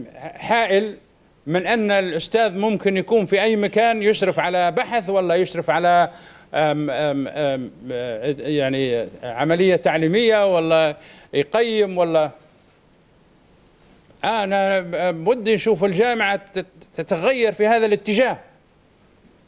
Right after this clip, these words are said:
تتطور لأن تكون قادرة على أن تحتوي، آم، آم،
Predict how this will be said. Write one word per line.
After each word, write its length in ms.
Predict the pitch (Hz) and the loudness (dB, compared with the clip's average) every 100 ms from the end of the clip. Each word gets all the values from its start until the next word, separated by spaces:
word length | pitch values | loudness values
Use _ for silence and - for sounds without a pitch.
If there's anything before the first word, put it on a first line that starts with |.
| _ _ _ _ - | _ _ _ _ -2
تتطور 720 | 190 196 208 262 254 214 185 | 0 2 0 0 2 2 2
لأن 280 | 190 202 180 | 0 0 0
تكون 540 | 190 - 247 226 196 | -2 2 2 4 0
قادرة 440 | - 254 233 202 | 0 0 0 0
على 360 | 185 175 196 190 | -2 -2 -2 -2
أن 120 | 190 | -2
تحتوي، 600 | 254 208 - 208 208 226 202 _ _ _ 185 202 220 220 214 196 185 _ - - - - _ _ | -2 -4 0 2 2 0 -10 _ _ _ -20 -20 -20 -20 -20 -20 -20 _ -20 -20 -20 -20 _ _
آم، 500 | 147 165 165 151 135 - _ - | 0 2 2 -2 -6 -10 _ -14
آم، 300 | 139 135 135 | -8 -8 -10